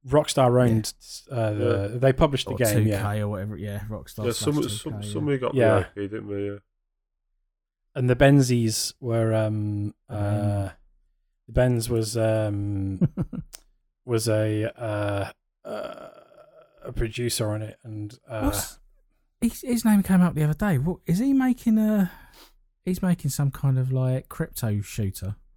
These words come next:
Speaker 2: You know?
Speaker 1: Oh God!
Speaker 3: Crypto sh-,
Speaker 2: It's like a, it's, it's like a, it's like a shoot, like a first-person shooter or a third-person shooter that's
Speaker 1: Leslie
Speaker 2: tied into
Speaker 1: Benzies is
Speaker 2: crypto.
Speaker 1: making a game called Everywhere.
Speaker 2: That's the one.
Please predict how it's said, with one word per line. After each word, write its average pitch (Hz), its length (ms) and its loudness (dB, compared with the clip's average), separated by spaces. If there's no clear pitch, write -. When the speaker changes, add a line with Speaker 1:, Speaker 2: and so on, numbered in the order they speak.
Speaker 2:
You 127 100 -10
know? 104 180 -2
Speaker 1:
Oh 107 120 -8
God! 87 380 0
Speaker 3:
Crypto 226 420 -4
sh-, - 140 -8
Speaker 2:
It's - 180 -2
like 135 320 -2
a, 165 100 -8
it's, 135 140 -4
it's 151 240 -6
like 143 160 -2
a, 135 40 0
it's 131 200 -6
like 135 180 -2
a 127 60 -2
shoot, 147 340 -2
like 117 140 -4
a 107 220 -6
first-person 117 520 -6
shooter 110 300 -8
or 98 120 -6
a 98 40 -8
third-person 107 540 -8
shooter 92 240 -10
that's 101 320 -12
Speaker 1:
Leslie 147 340 4
Speaker 2:
tied 110 80 2
into 131 160 4
Speaker 1:
Benzies - 100 6
is 110 60 0
Speaker 2:
crypto. 120 200 -2
Speaker 1:
making 127 320 2
a 120 60 4
game 120 260 2
called 120 340 0
Everywhere. 104 640 0
Speaker 2:
That's 113 340 -4
the 127 140 -2
one. 95 400 -4